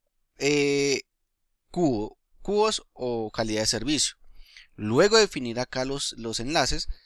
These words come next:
cada enlace automáticamente se le van a crear unas clases. Esas clases que se le crean de forma automática van a ser clases, eh, de porcentajes de prioridad baja, media, alta, importante, etcétera.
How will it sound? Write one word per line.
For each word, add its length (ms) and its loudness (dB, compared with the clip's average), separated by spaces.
cada 280 8
enlace 460 8
automáticamente 1160 2
se 340 2
le 100 4
van 160 4
a 60 0
crear 240 0
unas 220 0
clases. 460 4
Esas 280 8
clases 520 4
que 100 -4
se 100 4
le 100 4
crean 180 4
de 60 0
forma 200 -4
automática 640 -2
van 180 2
a 80 0
ser 220 0
clases, 800 0
eh, 520 2
de 160 2
porcentajes 800 0
de 40 -16
prioridad 440 -2
baja, 600 6
media, 800 2
alta, 340 -2
importante, 640 -6
etcétera. 520 -4